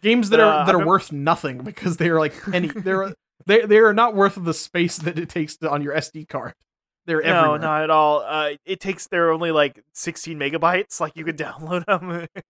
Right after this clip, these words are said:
Speaker 1: You could play it on your fucking calculator watch if you wanted
Speaker 2: I could
Speaker 1: to.
Speaker 2: cough on your phone and it would use that <laughs> as a way to
Speaker 1: My phone
Speaker 2: you know
Speaker 1: is
Speaker 2: what I mean?
Speaker 1: currently taking in that much, like, accelerometer data every <laughs> single second.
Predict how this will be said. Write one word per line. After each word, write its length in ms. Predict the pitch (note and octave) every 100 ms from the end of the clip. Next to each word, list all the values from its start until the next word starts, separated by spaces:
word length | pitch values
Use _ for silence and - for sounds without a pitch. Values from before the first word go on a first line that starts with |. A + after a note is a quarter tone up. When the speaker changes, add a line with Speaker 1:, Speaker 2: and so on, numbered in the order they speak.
| -
Speaker 1:
You 140 | A3+
could 100 | D#4
play 180 | - C4+
it 60 | B3
on 140 | A#3
your 120 | G3+
fucking 320 | E3+ G3 F3 D3
calculator 580 | - D#3+ - C#3+ B2+ A#2+
watch 360 | B2+ A#2+ -
if 100 | C3+
you 80 | C3+
wanted 140 | G#3+ F#3
Speaker 2:
I 40 |
could 120 | G3 A3+
Speaker 1:
to. 80 | C3+
Speaker 2:
cough 340 | G#3 F#3 G3+
on 140 | G3 E3+
your 140 | E3
phone 380 | - E3+ E3 D#3+
and 120 | D3+
it 80 | D3
would 180 | D#3 D#3+
use 260 | E3 F3
that 300 | F3+ E3 F3+ - _
<laughs> 140 | _
as 160 | G3+ E3+
a 120 | G#3
way 160 | F#3 F#3
to 180 | F#3 E3
Speaker 1:
My 200 | G#3 C#4
phone 380 | C#4 - A3 B3+
Speaker 2:
you 60 | F#3+
know 40 |
Speaker 1:
is 20 | F3
Speaker 2:
what 80 |
I 40 | E3+
mean? 60 | D#3+
Speaker 1:
currently 380 | F#3 G#3+ G#3+ G#3
taking 360 | F#3+ F#3 F#3+
in 140 | F3 D#3+
that 180 | D#3+
much, 200 | E3+ E3
like, 120 | E3 C#3+
accelerometer 1000 | C#3+ - F3 D#3+ D#3+ D3 D3+ D3 D3
data 340 | D3+ D3+ D3+ D3+
every 280 | E3+ D3+ F#3
<laughs> 0 |
single 320 | - F3+ F#3
second. 580 | - E3+ - F#3 F3